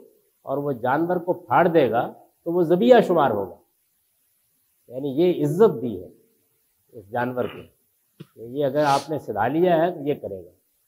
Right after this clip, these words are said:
तो जाहिर है कि लोग इस मकसद के लिए भी कुत्ते पालते थे, रखवाली के लिए भी कुत्ते पालते थे और रफाकत के लिए भी कुत्ते पालते थे।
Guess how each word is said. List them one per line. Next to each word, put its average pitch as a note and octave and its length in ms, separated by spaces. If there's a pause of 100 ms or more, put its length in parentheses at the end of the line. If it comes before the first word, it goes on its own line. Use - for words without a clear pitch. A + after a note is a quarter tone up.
(380)
तो G#2 200
जाहिर G2 340
है D3+ 140
कि C3+ 460
लोग A#2+ 340 (380)
इस - 180
मकसद G#2 380
के C3 80
लिए C#3 160
भी D3 120
कुत्ते C#3+ 360
पालते C3 440
थे, B2+ 200 (680)
रखवाली G#2+ 480
के D3+ 120
लिए D#3 140
भी D3 80
कुत्ते D3+ 300
पालते B2+ 420
थे A#2 180 (880)
और D#3 520
रफाकत C3+ 600
के G#3 100
लिए G#3 180
भी G#3+ 80
कुत्ते G3+ 300
पालते D#3+ 420
थे। - 140